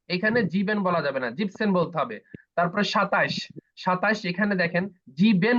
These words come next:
কিন্তু আছে, এখানে আছে জিবেন, আর সতেরো আছে জিপসেন, আর এখানে আছে জিবেন। হ্যাঁ, এটা মনে রাখতে হবে, জিবেন und zwanzig। সাতাশ কে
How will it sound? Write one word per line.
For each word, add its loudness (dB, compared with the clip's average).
কিন্তু -2
আছে, -2
এখানে -2
আছে -4
জিবেন, 0
আর -4
সতেরো 4
আছে 0
জিপসেন, -2
আর 0
এখানে 0
আছে -2
জিবেন। 2
হ্যাঁ, 0
এটা 0
মনে 2
রাখতে -4
হবে, 0
জিবেন 4
und 4
zwanzig। -2
সাতাশ 0
কে -2